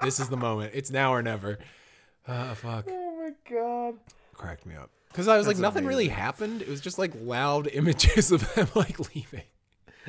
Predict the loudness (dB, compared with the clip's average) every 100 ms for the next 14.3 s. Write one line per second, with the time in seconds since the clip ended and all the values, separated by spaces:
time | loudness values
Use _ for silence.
0 | -6 -4 -4 -4 -4 -4 -4 -6 -4 -6
1 | -6 -6 -6 -6 -6 -8 -8 -10 -12 -8
2 | -6 -4 -6 -10 -10 -10 -12 -12 -12 -14
3 | -12 -12 -10 -8 -10 -10 -16 -14 -12 -8
4 | -8 -6 -10 -12 -14 -14 -12 -10 -4 -4
5 | -4 -8 -8 -6 -6 -6 -8 -14 -18 -20
6 | -20 -20 -20 _ _ _ _ -20 _ _
7 | -10 -6 -4 -6 -8 -12 -4 -2 0 0
8 | -2 -2 0 0 0 -2 -2 -4 -4 -6
9 | -6 -2 -2 -2 -8 -8 -8 -6 -6 -8
10 | -6 -8 -6 -10 -8 -8 -8 -16 -14 -14
11 | -14 -16 _ -16 -4 -2 0 0 0 0
12 | 2 4 2 0 -2 -4 -6 -6 -8 -12
13 | -20 -20 -20 -14 -12 -12 -14 -16 -20 _
14 | _ _ -12